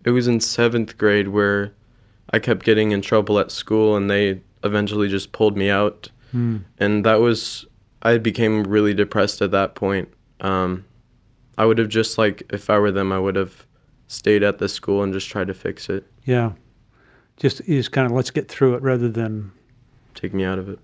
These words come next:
Speaker 2: Yeah.
Speaker 1: Mm-hmm.
Speaker 2: You think you were an embarrassment to your family or to the church or to other people or anything?
Speaker 1: Yeah, I feel like a disappointment, 'cause it's like my dad leads a lot of people, and it's just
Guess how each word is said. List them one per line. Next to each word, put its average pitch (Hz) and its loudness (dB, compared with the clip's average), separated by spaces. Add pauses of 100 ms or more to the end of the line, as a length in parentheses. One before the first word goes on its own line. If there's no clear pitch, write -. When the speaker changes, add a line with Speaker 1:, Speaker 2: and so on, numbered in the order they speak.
Speaker 2:
Yeah. 123 0 (340)
Speaker 1:
Mm-hmm. 104 -12 (180)
Speaker 2:
You 160 4
think 160 2
you 151 2
were 131 2
an 120 0
embarrassment 117 -4 (300)
to 135 -4
your 123 0
family 139 -2
or 113 -2
to 113 -2
the 110 -10
church - -2
or 120 0
to 117 -8
other 117 -4
people 120 -8
or 131 -2
anything? 151 -8 (680)
Speaker 1:
Yeah, 113 4
I 107 6
feel 113 2
like 113 0
a 113 2
disappointment, 98 -2 (180)
'cause 101 -2
it's - -8
like - -2 (440)
my 104 2
dad 107 2 (300)
leads 101 -2
a 101 -2
lot 101 2
of 95 -6
people, 104 0
and 95 -2 (1080)
it's 101 -6
just - -4